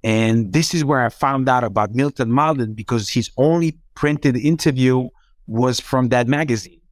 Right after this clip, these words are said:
And Nelson George was an interviewer, uh, famous Nelson George. And then there's a story of Milton being from over here and, you know, just co-,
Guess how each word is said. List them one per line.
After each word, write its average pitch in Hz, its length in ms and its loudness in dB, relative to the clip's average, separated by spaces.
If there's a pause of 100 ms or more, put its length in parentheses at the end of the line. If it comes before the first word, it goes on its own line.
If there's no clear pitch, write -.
And 104 180 2
Nelson 123 380 2
George 143 340 0
was 113 260 0
an 113 120 -4
interviewer, 107 720 0 (580)
uh, 104 320 2
famous 113 400 0
Nelson 95 380 0
George. 127 440 0 (560)
And 113 120 0
then 107 140 2
there's 113 300 2
a 117 60 0
story 147 360 2
of 143 100 -2
Milton 135 480 0
being 123 340 2
from 160 260 0
over 135 180 2
here 113 440 0 (240)
and, 131 640 2 (140)
you 151 100 2
know, 110 400 4
just - 420 -2
co-, - 420 -6